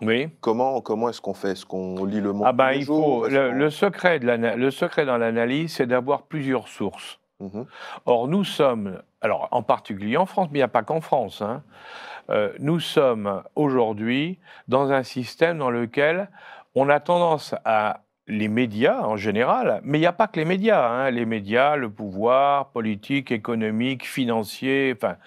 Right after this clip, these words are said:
Speaker 1: bon, tout le monde veut vous imposer une vision unique, c'est-à-dire en disant, il n'y a qu'une vision, il n'y a qu'une solution, c'est la nôtre. Et pourquoi ? Parce que la nôtre, c'est la bonne, puisque c'est la nôtre.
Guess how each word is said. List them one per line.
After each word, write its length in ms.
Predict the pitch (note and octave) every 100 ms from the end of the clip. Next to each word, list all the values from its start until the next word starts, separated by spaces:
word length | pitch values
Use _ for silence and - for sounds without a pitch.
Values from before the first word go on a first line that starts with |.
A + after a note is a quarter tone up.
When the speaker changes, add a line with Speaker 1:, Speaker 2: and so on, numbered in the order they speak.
| - - -
Speaker 1:
bon, 160 | - G#2 - - _
tout 140 | - G#3
le 80 | G#3
monde 280 | G#3 F#3+
veut 120 | C3 C#3+
vous 300 | C#3 C3+ C#3
imposer 520 | C3 C#3 C#3+ F#3+ G3+
une 180 | C#3 C#3
vision 480 | C3 D3 C#3 F#3+ E3
unique, 480 | C3+ A#2+ G#2 - -
c'est-à-dire 480 | - B2 C3 C3+ C3
en 80 | B2
disant, 400 | B2+ B2+ G3 G#3+ - - -
il 60 |
n'y 60 | A#2+
a 80 | A#2+
qu'une 300 | - A#3 G#3+
vision, 500 | F3 E3 D3+ F#3+ A3+
il 60 |
n'y 40 | F#3
a 80 | B2
qu'une 240 | - A3
solution, 680 | D#3+ D#3 C3+ B2 - F#3 G3+ -
c'est 180 | -
la 160 | C#3+ A#2+
nôtre. 480 | A2+ B2+ F3 - - - - - -
Et 100 | C3+
pourquoi ? 560 | A#2+ D#3+ - D3 F#3+ -
Parce 160 | A#2+
que 100 | -
la 240 | C#3 A#2+ A#2
nôtre, 220 | D3 D#3
c'est 140 | -
la 140 | B2 A2+
bonne, 300 | A#2 F3 E3
puisque 280 | C#3 - C#3
c'est 160 | F3
la 120 | C#3+
nôtre. 360 | G#2+ G#2 G2 -